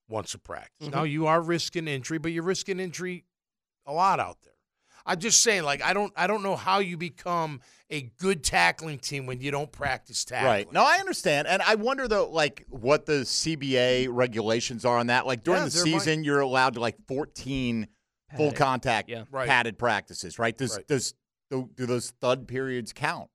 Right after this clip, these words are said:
Speaker 1: They
Speaker 3: Like,
Speaker 1: might.
Speaker 3: you know what I
Speaker 1: They
Speaker 3: mean?
Speaker 1: might.
Speaker 3: I, I really
Speaker 1: I
Speaker 3: don't
Speaker 1: don't
Speaker 3: know the answer to that. And
Speaker 1: Yeah.
Speaker 3: I probably,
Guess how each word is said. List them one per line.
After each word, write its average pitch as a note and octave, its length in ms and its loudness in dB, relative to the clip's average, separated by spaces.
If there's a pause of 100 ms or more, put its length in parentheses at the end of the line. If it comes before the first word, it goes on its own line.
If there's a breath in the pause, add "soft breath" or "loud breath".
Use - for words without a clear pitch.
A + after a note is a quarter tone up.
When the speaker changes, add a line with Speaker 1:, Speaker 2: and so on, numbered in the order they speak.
(140)
Speaker 1:
They A2+ 80 -12
Speaker 3:
Like, C#3 200 2
Speaker 1:
might. - 100 -18
Speaker 3:
you D3 140 0
know G3 80 8
what G#3 100 4
I G3+ 60 4
Speaker 1:
They - 20 -6
Speaker 3:
mean? E3+ 100 -6
Speaker 1:
might. F3 180 6
Speaker 3:
I, F#3 40 6
I - 20 6
really G#3+ 220 4
Speaker 1:
I - 20 0
Speaker 3:
don't G3+ 100 2
Speaker 1:
don't F#3+ 60 -2
Speaker 3:
know F#3 140 4
the D#3 160 0
answer B2 220 -4
to F2 80 -12
that. C#2 200 -6
And G#2+ 160 -2
Speaker 1:
Yeah. B2 60 2
Speaker 3:
I B2 60 0
probably, B2+ 580 -2